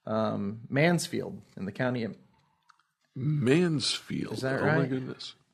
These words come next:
Speaker 1: Yeah, I believe
Speaker 2: How about
Speaker 1: so.
Speaker 2: that?
Speaker 1: Eiselben? That sounds right. Um, da, da, da, da, da, da, da.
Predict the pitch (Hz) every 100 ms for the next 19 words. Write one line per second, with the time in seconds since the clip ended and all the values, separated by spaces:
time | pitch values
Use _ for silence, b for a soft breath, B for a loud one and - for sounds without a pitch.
0 | _ _ 127 - - - - 120 120 117
1 | 123 120 117 - - - b b - 127
2 | 135 151 160 165 165 - _ - - -
3 | 101 - 110 107 110 95 92 - B B
4 | B B _ 147 147 139 127 123 123 -
5 | _ _ _ _ _ _ _ 120 - 139
6 | _ 151 151 139 139 - 117 - 98 95